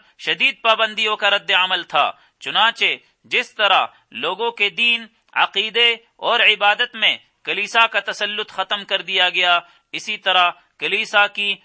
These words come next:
اخلاقی نگرانی کو بھی ختم کر دیا گیا۔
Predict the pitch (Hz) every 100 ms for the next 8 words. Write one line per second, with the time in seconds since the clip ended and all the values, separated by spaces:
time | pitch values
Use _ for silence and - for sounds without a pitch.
0 | _ - 165 - 175 240 - 269 247 208
1 | 214 202 196 185 185 175 185 180 _ _
2 | 170 175 170 151 151 135 139 123 113 101